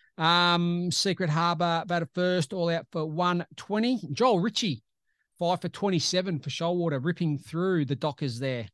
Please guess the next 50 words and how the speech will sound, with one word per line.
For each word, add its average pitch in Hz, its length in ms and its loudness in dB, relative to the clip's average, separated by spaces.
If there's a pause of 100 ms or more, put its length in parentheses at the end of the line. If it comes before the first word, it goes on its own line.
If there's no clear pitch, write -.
(220)
Um, 156 440 2
and 151 160 0
in 185 120 2
reply, 170 600 2
Shoalwater 165 500 2
chased - 340 -6
it 151 80 -14
down, 156 260 -4
four 262 220 2
down, 277 300 4 (480)
four 185 100 -2
for 156 140 -6
one 156 220 0
two 156 260 0
one. 165 260 2
Dudley 190 320 2
Cortland, 196 640 2
some 156 160 -4
more 160 220 0
runs 156 260 -2
for - 80 -6
him, 156 220 2
another 151 260 -2 (100)
fifty-five. 156 840 -2 (420)
Um, 143 240 -4
so 143 140 -6
he's 160 220 0
having 147 180 -4
a 135 100 -4
really, 151 380 0
really 143 340 0
good 139 180 -4
season 147 400 -2
as 135 120 -4
well, 185 240 2
one 151 140 0
of 143 60 -2
the 135 60 -4
leading 147 300 -2
batters 147 320 -2
in 147 120 0
the 147 60 -2
competition. 196 760 -2
And, 180 320 -2
uh, 180 120 2
it 185 60 0
was 180 100 -2
good 233 140 -2
to 214 80 -2
see 202 340 0